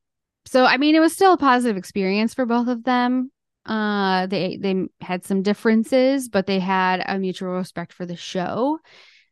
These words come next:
And, um, obviously, they both cared about making sure that the show was successful as an ensemble.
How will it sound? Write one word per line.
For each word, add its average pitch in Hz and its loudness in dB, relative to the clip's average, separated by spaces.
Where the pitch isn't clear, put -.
And, 196 0
um, 175 -2
obviously, 185 -6
they 185 -2
both 180 -6
cared 185 -6
about 180 0
making 196 0
sure 185 -4
that 180 -2
the 196 -4
show 180 -2
was 185 -2
successful - -8
as 196 -2
an 180 -4
ensemble. 185 -4